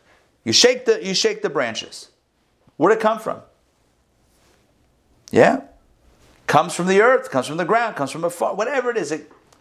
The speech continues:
I don't mean like lulavs are growing from the ground, but hey, it co-, it's, somebody has to watch it, somebody has to take care of it, somebody has to harvest it. All these things require input. Now that's before the fact.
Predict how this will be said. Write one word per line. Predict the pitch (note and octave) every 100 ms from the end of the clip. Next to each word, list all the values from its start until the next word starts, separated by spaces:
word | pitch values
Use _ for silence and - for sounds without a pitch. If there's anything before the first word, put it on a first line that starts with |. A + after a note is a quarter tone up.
| _ _ _ A#2
I |
don't | A#2+
mean | A#2
like | G2+ -
lulavs | G#2+ G#2+
are | G2+
growing | G2 G#2+ F#2+
from | F#2
the | G2+
ground, | C3 G#2+ F2+
but | C3+
hey, | G#3+ A#3+ F#3
it | D#3+
co-, | F#3 F3
it's, | D#3+ - - - _ _ _ _ _ _ - _ _
somebody | - B2 C3
has | C#3 D3+
to | G3+
watch | B3 C4+ B3 G#3
it, | G#3
somebody | C#3+ B2+
has | A3 A#3+
to | D#3
take | G3
care | A3 C#4+
of | B3
it, | G#3+
somebody | - A#2 A#2+
has | D3
to | G3
harvest | C4+ C4 G#3 F#3+
it. | F3 - _ _ _ _ _ -
All | A#3+ C4+
these | C4+ G3+ -
things | D#4+ D4 G3+ E3
require | D#3+ F3+ G#3 G#3+ G#3
input. | B3 A3 C#3
Now | C3+ D3
that's | F#3+ G#3+
before | - D3 - G4 D4
the | A#3
fact. | - - - _